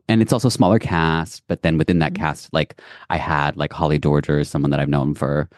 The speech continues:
Speaker 1: a billion years, and, um, you know, Stacey Cadell I had met before, and she was the rehearsal director, but this is all just, like, asking a very large number of people to work with me in good faith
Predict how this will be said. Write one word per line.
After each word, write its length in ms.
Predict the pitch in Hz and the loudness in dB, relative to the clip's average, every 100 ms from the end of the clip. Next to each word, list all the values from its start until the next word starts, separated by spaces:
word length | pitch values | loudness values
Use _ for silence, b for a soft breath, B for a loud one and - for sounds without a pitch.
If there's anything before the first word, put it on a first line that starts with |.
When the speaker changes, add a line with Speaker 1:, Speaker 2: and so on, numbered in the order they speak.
| b b b _ - - | b b b _ -18 -4
Speaker 1:
a 120 | 82 | -2
billion 340 | 78 76 73 76 | 2 2 2 2
years, 540 | 73 71 69 76 - - 73 71 | 2 0 -2 -6 -8 -16 -16 -12
and, 360 | 69 71 73 - - | -10 -8 -10 -12 -8
um, 340 | 50 50 53 - _ - | -6 -4 -6 -8 _ -8
you 80 | 135 | -6
know, 160 | 78 | -4
Stacey 440 | 73 - 87 - 85 | -6 -4 -6 -6 -8
Cadell 500 | 98 80 76 73 73 | -8 -4 -4 -4 -6
I 60 | 73 | -6
had 220 | 76 73 | -6 0
met 240 | 135 131 | 2 2
before, 220 | 120 117 101 | 0 0 0
and 80 | |
she 100 | - | 0
was 160 | 85 76 | 0 0
the 100 | 85 | -2
rehearsal 320 | 101 113 120 | 0 0 0
director, 220 | 101 95 | -2 -2
but 100 | 98 | -4
this 120 | 98 - | -6 -4
is 60 | |
all 160 | 92 92 | 0 0
just, 200 | 85 - | -2 -8
like, 260 | 85 - _ B B B - | -8 -8 _ B B B -4
asking 600 | 113 110 - 104 98 95 _ _ _ - | -2 -2 0 2 2 0 _ _ _ -4
a 80 | 104 | 0
very 280 | 95 127 120 | 2 4 4
large 320 | 104 104 98 | 2 0 -2
number 160 | 98 | -2
of 80 | 95 | -4
people 460 | - 101 87 82 82 | -6 -4 -2 -2 -6
to 520 | - 92 80 82 80 - B B - | -2 -2 0 0 -2 -8 B B -4
work 240 | 104 - | -2 0
with 140 | 101 | -4
me 160 | 101 92 | -4 -6
in 100 | 95 | -4
good 240 | 85 92 - | 0 0 0
faith 400 | 87 82 82 | -2 0 -2